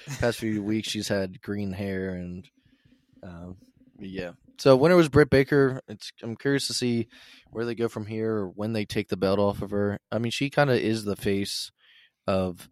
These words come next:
Speaker 1: A W women's, um, wrestling. I agree with that, but it's like,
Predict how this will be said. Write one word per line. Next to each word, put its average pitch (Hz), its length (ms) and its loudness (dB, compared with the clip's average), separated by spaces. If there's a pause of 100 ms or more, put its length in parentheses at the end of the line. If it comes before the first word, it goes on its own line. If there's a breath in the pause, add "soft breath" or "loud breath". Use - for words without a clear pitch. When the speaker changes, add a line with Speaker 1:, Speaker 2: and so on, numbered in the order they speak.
Speaker 1:
A 101 140 -2
W 95 380 -2
women's, 92 720 -6 (120)
um, 87 400 -6
wrestling. 98 680 -4 (400)
I 95 100 -4
agree 95 300 -4
with 92 140 -4
that, 92 220 -2
but 92 140 -2
it's 90 140 -6
like, 90 180 -4